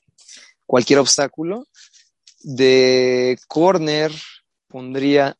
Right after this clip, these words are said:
a, mm, pondría al Capitán América, la verdad, creo que sería muy buen esquinero.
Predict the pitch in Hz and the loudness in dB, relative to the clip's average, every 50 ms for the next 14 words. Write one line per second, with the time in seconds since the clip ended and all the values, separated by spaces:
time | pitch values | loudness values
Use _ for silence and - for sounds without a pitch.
0 | _ - 131 135 139 139 139 139 139 139 139 139 139 139 139 139 139 139 139 139 | _ -10 -8 -6 -4 -4 -4 -4 -4 -4 -4 -4 -6 -6 -6 -8 -8 -8 -8 -10
1 | 139 143 143 _ _ _ _ _ _ _ _ - 131 123 123 120 120 120 120 120 | -12 -14 -18 _ _ _ _ _ _ _ _ -14 -12 -12 -10 -10 -10 -10 -10 -10
2 | 117 117 117 117 120 120 - _ - 143 147 151 170 196 180 - 160 110 131 113 | -10 -10 -12 -12 -14 -16 -14 _ -4 0 0 2 2 2 0 0 -2 -4 -4 -2
3 | - 139 139 135 135 139 147 143 143 127 120 113 110 113 123 135 139 - 143 131 | -2 -2 -2 -2 -4 -4 -6 -4 -4 -6 -6 -6 -6 -6 -6 -8 -8 -8 -8 -8
4 | 123 139 120 139 131 131 131 127 131 127 127 131 143 156 160 151 139 131 135 135 | -8 -8 -8 -6 -6 -4 -6 -6 -8 -8 -8 -6 -4 -2 0 0 0 0 0 -2
5 | 131 123 120 - - - 120 113 117 120 123 131 143 165 175 | -4 -6 -8 -10 -12 -12 -12 -10 -6 -6 -4 -4 -6 -8 -10